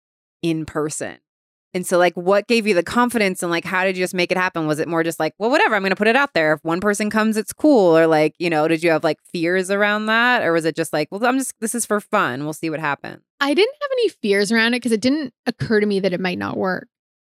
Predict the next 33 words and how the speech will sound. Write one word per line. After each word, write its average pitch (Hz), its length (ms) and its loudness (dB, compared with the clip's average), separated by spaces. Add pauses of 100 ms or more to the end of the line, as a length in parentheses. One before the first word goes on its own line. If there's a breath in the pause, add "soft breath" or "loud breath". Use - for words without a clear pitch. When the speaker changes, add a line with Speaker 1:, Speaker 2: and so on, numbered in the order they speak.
(480)
Speaker 2:
I 240 140 4
just 226 260 0
thought 220 180 4
it 214 40 4
was 220 160 4
such - 320 0
a 247 80 6
brilliant 233 540 4
idea. 202 480 2
No 202 220 0
one 247 180 2
was 202 180 0
doing 190 260 0
it, 220 160 -2
that 233 100 0
it 226 140 0
has 294 380 -6
to 247 100 -2
be 202 120 -4
successful. 196 580 -6
So 220 180 -2
what 226 160 0
I 233 100 0
did 254 280 -4
to 320 100 0
start 196 320 0
was 214 120 -2
I 208 80 0
sent 233 280 0
an 226 140 -2
email 233 320 4
out 190 280 0
to 202 400 0